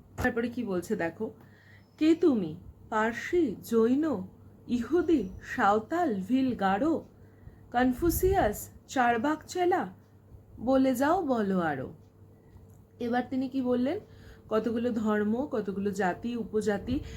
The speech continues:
এবং কিছু মতাদর্শের কথা তিনি বললেন। এখান থেকে কিছু প্রশ্ন আসতে পারে, যেমন পারসি। পারসি কারা? তারা পারস্য, অর্থাৎ বর্তমান ইরাকের যে চিন্তা, এবং তারা জরাট্রুষ্টপন্থী।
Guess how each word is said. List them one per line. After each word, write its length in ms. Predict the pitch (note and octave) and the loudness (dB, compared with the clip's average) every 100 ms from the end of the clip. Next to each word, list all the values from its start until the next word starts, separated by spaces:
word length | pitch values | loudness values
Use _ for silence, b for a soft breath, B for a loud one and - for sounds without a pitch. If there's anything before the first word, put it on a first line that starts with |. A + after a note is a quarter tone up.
| B | B
এবং 240 | C#4+ D#4 F4+ | -2 -2 0
কিছু 240 | E4+ D#4 F#4 | 0 0 0
মতাদর্শের 880 | C#4 G#3 G3 A#3 A#3 A#3 - G#3+ F3+ | 2 0 2 2 2 0 0 -2 -2
কথা 220 | F3+ F#3+ | -4 -4
তিনি 240 | F#3 E3+ | -6 -6
বললেন। 380 | D3+ D3+ C3+ C#3 - | -4 -4 -4 -6 -8
এখান 280 | G#3+ C#4+ | -6 -4
থেকে 180 | D4 D4+ | -4 -4
কিছু 240 | D4+ D4 D#4 | -2 -2 -2
প্রশ্ন 380 | G3+ G#3 C4 | -4 -6 -6
আসতে 280 | A3+ G3 G3 | -6 -6 -8
পারে, 260 | F#3 E3+ C4+ B B B - | -8 -4 -6 B B B -2
যেমন 280 | C#4 E4 | 0 0
পারসি। 480 | D#4+ A3 F3 E3+ F3 C#3+ | 0 -2 -2 -4 -6 -6
পারসি 360 | G#3+ A3+ - C#4 | -4 -4 -4 -6
কারা? 280 | C4 B3+ G#4 - B B | -4 -4 -6 -12 B B
তারা 160 | B3 C#4+ - - - | -6 -6 -8 -20 -4
পারস্য, 480 | B3+ B3 C4+ C4 - | 0 4 2 0 -6
অর্থাৎ 340 | E3 F3 C#4 A3+ | -6 -4 -6 -4
বর্তমান 600 | G#3 G3 G3+ - C#4 F4 - | -2 -4 -4 -4 -2 -2 -4
ইরাকের 540 | A3+ A#3+ C#4 D4+ D4 A#3 | -4 0 0 0 -2 0
যে 260 | A3+ G#3+ G#3+ - - | 4 4 2 -8 -4
চিন্তা, 260 | G3+ A3+ | -2 0
এবং 300 | D4 A3 A3 - B B - | 0 0 -2 -4 B B -6
তারা 200 | C4 D4 | -2 0
জরাট্রুষ্টপন্থী। 1300 | A#3 B3 B3+ A#3+ - F#4+ - - - F#3 E3 D#3 | 2 2 2 0 -2 -2 -2 -10 -4 -2 -2 -8